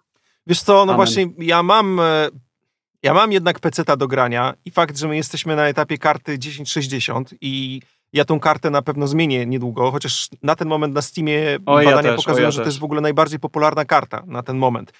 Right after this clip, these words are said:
Speaker 1: Natomiast,
Speaker 2: Mhm.
Speaker 1: wiesz, no, pojawiły się R T X-y, czekam, aż trochę ceny tych R T X-ów spadną i pewnie kiedyś kartę sobie zmienię, natomiast z P C tem jest taki
Speaker 2: Tak,
Speaker 1: problem.
Speaker 2: R T X must have,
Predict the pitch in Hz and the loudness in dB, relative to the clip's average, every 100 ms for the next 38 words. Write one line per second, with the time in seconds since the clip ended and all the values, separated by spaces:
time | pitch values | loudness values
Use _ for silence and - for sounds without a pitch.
0 | _ _ _ 151 - 165 131 135 156 156 | _ _ _ -2 0 2 2 0 0 0
1 | 175 165 160 165 170 - 165 147 156 135 | 0 2 2 2 0 0 -2 0 -2 -2
2 | - 147 165 _ _ _ _ - 202 180 | 0 0 0 _ _ _ _ 0 2 2
3 | 170 - 170 165 180 160 139 165 - 156 | 0 -2 -4 -4 -2 -4 0 -2 0 -4
4 | - 135 - 156 160 165 175 170 - 170 | -6 -8 0 2 2 -2 -4 -6 -4 -6
5 | 147 175 165 165 160 147 165 170 170 175 | -2 -4 -4 -4 -4 -4 -2 0 0 0
6 | 170 - - 208 202 233 180 202 185 180 | -2 -4 -2 0 0 0 2 6 8 8
7 | 165 143 131 151 180 196 190 185 202 190 | 6 4 4 0 2 2 2 2 4 4
8 | - 135 113 | 2 -4 -6